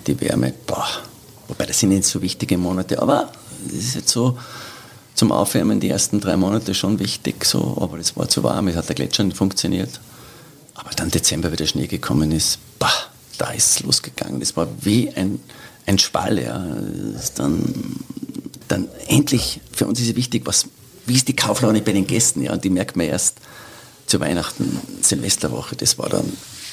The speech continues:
da haben wir wahnsinnig wieder aufgeholt. Dann, äh, Jänner, die ersten drei Jännerwochen, haben wir den Schnee mit der Kälte. Boah, da waren wir wirklich fast dann auf Plan.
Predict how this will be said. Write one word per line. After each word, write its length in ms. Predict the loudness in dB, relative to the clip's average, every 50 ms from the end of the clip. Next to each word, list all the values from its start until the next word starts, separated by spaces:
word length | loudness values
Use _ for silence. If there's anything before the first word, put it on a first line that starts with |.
| -14 -12 -12
da 60 | -10 -8
haben 80 | -8
wir 80 | -8 -10 -8 -6 -2
wahnsinnig 540 | -2 0 2 2 0 0 0 -2 -4 -6 -8 -6 -2 -2
wieder 240 | 0 0 0 -2 -4
aufgeholt. 540 | -4 -2 0 0 2 2 2 2 0 -4 -10 -12 -12 -12 -12 -12 -12 -14 -18 -20 -20 -20 -20 -20 -20 -20 -20 -20 -8 -2
Dann, 400 | 0 2 2 2 2 2 2 2
äh, 340 | 2 2 0 -2 -4 -6 -8
Jänner, 520 | -8 -6 -6 -6 -6 -6 -6 -8 -10 -12 -14 -20 -20 -20 -20 -20 -20 -20 -20 -20 -16
die 100 | -6 -2
ersten 260 | 0 2 4 2 2
drei 200 | 2 0 -2 -2
Jännerwochen, 800 | -2 -4 -6 -6 -6 -8 -8 -10 -10 -10 -10 -10 -10 -10 -10 -12 -14 -16
haben 120 | -14 -14 -8
wir 60 | -2
den 40 | 0
Schnee 280 | 2 2 4 4 4 2
mit 160 | 2 2 0
der 80 | -4
Kälte. 360 | -6 -6 -6 -8 -8 -8 -10 -10 -10 -12 -16 -16 -16 -16 -16 -16 -16 -14 -10 -6
Boah, 140 | -2 -2 -2 0
da 140 | 0 0 0
waren 160 | 2 2 2
wir 240 | 2 0 0 -2 -6 -10 -10
wirklich 540 | -10 -10 -10 -6 -4 -4 -2 -2 -4 -6 -8 -12 -16 -18 -18 -18 -18 -18 -18 -18 -20 -20 -20 -20 -20 -20 -10 -4 -2
fast 360 | -2 0 0 0 0 2 2
dann 200 | 2 2 2 0 -4 -10 -14 -14
auf 140 | -14 -10 -6
Plan. 320 | -4 -4 -2 -2 -2 -4